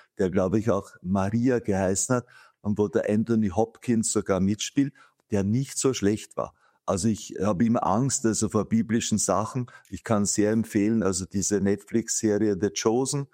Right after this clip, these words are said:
äh, beziehungsweise es, äh, es gibt's ja auf Netflix mittlerweile auch, The Chosen, also wo wirklich in so Episoden dargestellt wird, das Leben Jesu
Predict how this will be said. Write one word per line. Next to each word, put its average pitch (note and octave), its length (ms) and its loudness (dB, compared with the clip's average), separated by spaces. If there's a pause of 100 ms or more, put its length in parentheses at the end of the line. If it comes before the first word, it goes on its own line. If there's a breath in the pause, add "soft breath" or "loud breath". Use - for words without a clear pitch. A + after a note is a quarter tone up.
(280 loud breath)
äh, F#2+ 160 0
beziehungsweise F#2+ 640 0
es, - 200 -6
äh, F2 180 0 (280)
es F2+ 160 -2
gibt's - 240 -4
ja G#2+ 120 2 (140)
auf F#2 180 -4
Netflix G2+ 500 -2
mittlerweile F#2+ 540 0
auch, A2+ 260 -2 (220 loud breath)
The F#2 100 -4
Chosen, A#2+ 460 0
also F#2+ 240 0
wo F2+ 160 0
wirklich A2 340 -2
in G#2 140 0
so G2+ 140 -4
Episoden G#2 680 -4
dargestellt F#2+ 640 -4
wird, G#2 140 -6 (260 loud breath)
das G2 200 -2
Leben G2+ 280 0
Jesu A#2 380 0